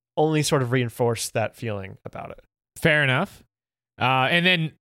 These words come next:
Speaker 2: finally, let's get to the cringe dialogue. And honestly, the main offender here is Trudy. To me, it feels like her character got more screen time and dialogue than necessary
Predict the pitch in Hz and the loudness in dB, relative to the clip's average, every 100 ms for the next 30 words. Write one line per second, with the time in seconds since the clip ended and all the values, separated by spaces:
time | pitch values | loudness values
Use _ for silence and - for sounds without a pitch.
0 | - 185 175 170 170 160 156 - 160 - | -4 0 2 2 2 2 0 0 0 0
1 | - 156 135 139 131 120 120 - - 151 | 0 0 2 2 2 2 2 -2 -10 -18
2 | - - 139 117 98 98 98 92 90 107 | -8 -2 0 0 0 2 2 0 0 0
3 | 135 147 - 139 113 113 117 110 117 104 | 0 0 0 0 2 2 2 0 0 -2
4 | 92 92 82 - - 90 73 73 - _ | -2 -2 -4 -6 -6 -6 -6 -10 -14 _
5 | _ _ - 156 208 262 220 165 - 185 | _ _ -4 0 2 2 0 0 0 2
6 | 185 170 - 160 - 139 131 135 151 131 | 2 0 0 -2 -2 0 -2 -2 -2 0
7 | 113 110 117 127 - 117 113 113 123 120 | 0 0 0 0 -2 -2 -2 0 0 0
8 | 123 127 104 95 90 82 107 104 120 123 | -2 -2 -2 0 -2 -2 0 2 2 2
9 | 127 127 - - - 117 117 101 107 - | 0 -2 -6 -18 -6 -2 0 0 0 0
10 | 143 170 170 180 185 | 0 0 0 0 -2